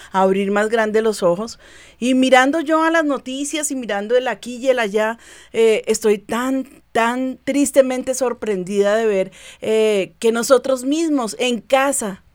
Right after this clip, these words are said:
es donde nace ese espíritu de corrupción. Pero lo vamos a hablar, lo, lo vamos a ir desarrollando más adelante. Pero también me, me, me, me causaba dolor ver a que esto, a estos hombres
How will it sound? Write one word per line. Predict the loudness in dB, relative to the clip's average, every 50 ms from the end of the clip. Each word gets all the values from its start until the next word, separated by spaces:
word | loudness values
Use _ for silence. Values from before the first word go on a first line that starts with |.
| _ -6
es | -6 -4
donde | -4 -4 0 0 2 2 2
nace | 0 -2 -2 -2 -2 -2 -4 -4 -4 -6 -6 -6 -12 -20 -20 -20 -12 -4
ese | -2 -2 -2 0 -2
espíritu | -4 -4 -6 _ -6 -6 -6 -4 -4 0 0
de | 0 0
corrupción. | 0 -4 -6 -6 -6 -8 -10 -8 -8 -8 -8 -8 -14 _ _ _ _ _ _ _ -12
Pero | -10 -6 -2 0
lo | 0 4
vamos | 4 2 2 2 -2 -4
a | -4
hablar, | -2 -2 -4 -4 -4
lo, | -4 -2 -2 -2 -2
lo | -2 0 0
vamos | 0 0 -2 -6 -8 -6
a | -4
ir | -4 -4 -6 _ -20 -20 -20 -16 _ 0
desarrollando | 0 2 2 0 0 0 0 0 0 0 0 0 -4
más | -4 -4 -4 -4 -4 -6
adelante. | -6 -6 -6 -4 -4 -4 -6 -6 -8 -12 -20 _ _ _ _ -20 -20 -20 -20 -20 _ 0
Pero | 4 4 4 4 2 -2 _ -10 -4 0
también | 2 2 2 2 -2 -2 -2
me, | 0 0 0
me, | 0 0 -4 -4
me, | -6 -6 -6 -4
me | -4 -6 -6
causaba | -2 0 0 0 0 -2 -2 0 2 2 2 2 0 0 0
dolor | 0 2 2 2 4 2 2 2 0 -2 -6 _ _ _ _ _ _ _
ver | -4 -2 0 0
a | 0 -2
que | -2 -6
esto, | -4 -4 -6 -6 -2
a | -2 0 0
estos | 0 -2 -2 -6 -6 -4
hombres | -4 -6 -6 -2 -4 -4 -4 -6